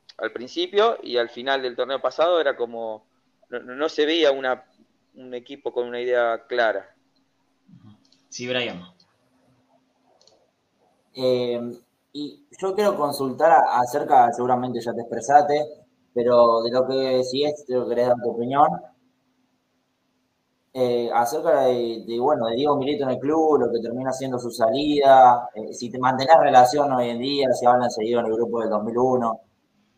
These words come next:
Speaker 1: Sí, o sea, relación hoy del día a día no, no tengo. Eh, sí tenemos un grupo que nos saludamos para los cumpleaños, yo con algunos me junto, eh, viste, por la distancia,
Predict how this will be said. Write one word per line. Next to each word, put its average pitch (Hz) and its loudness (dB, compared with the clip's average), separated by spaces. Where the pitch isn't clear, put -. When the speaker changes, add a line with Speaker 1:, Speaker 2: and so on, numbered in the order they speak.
Speaker 1:
Sí, 247 -10
o 156 -2
sea, 165 4
relación 151 0
hoy 160 0
del 147 -2
día 156 0
a - 0
día 175 0
no, 143 -4
no 135 -8
tengo. 190 -6
Eh, 120 -8
sí 156 -8
tenemos 139 -6
un 139 -12
grupo 151 -6
que 120 -8
nos 113 -12
saludamos 123 -4
para 120 -6
los 113 -8
cumpleaños, 147 -4
yo 147 -8
con 131 -6
algunos 131 -6
me 123 -18
junto, 131 -8
eh, 104 -12
viste, 120 -18
por 110 -10
la 113 -2
distancia, 139 -2